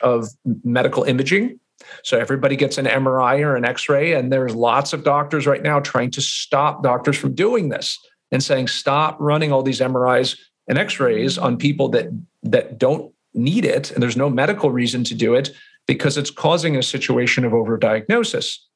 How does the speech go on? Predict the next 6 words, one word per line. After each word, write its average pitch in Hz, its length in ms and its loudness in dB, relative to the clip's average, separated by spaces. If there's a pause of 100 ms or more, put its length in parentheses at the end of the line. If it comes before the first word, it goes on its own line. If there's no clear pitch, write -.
(600)
So 143 520 0
now 160 200 2
you've 175 200 0
got 143 240 2
somebody 139 380 0
with, 131 340 0